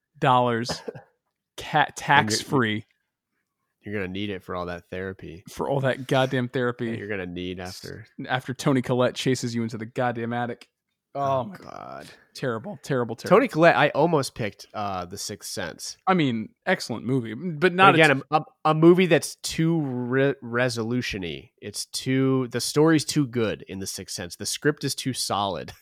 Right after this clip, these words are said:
Speaker 2: <laughs> for it to stay scary. There's some jump scares, there's some scary stuff, but, but the characters are too interesting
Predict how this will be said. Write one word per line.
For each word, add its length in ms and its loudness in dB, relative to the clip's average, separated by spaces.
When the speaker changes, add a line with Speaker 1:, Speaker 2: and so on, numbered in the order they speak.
Speaker 2:
<laughs> 240 -20
for 160 2
it 60 -2
to 100 -4
stay 440 0
scary. 480 -4
There's 180 -8
some 120 -8
jump 220 -2
scares, 320 -2
there's 200 -8
some 100 -10
scary 240 -8
stuff, 260 -6
but, 180 -6
but 120 -4
the 80 -8
characters 560 -2
are 80 -10
too 300 -6
interesting 640 -10